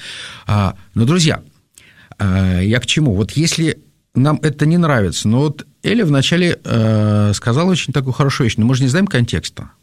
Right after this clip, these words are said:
А вот, э, ну, мы относимся достаточно отрицательно, и нам не нравится высказывание такого молодого человека.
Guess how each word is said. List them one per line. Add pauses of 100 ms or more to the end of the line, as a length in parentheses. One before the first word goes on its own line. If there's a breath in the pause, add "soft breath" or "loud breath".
(720 loud breath)
А
вот,
э,
ну,
мы
относимся
достаточно
отрицательно,
и
нам
не
нравится
высказывание
такого
молодого
человека.